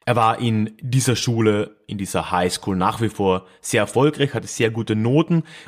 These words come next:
und ging dann im Anschluss auch tatsächlich an die Universität,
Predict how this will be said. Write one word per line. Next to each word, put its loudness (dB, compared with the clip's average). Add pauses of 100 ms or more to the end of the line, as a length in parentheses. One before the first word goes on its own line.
und 2
ging 4
dann 0
im -2
Anschluss -2
auch -2
tatsächlich -2
an -4
die -6
Universität, -4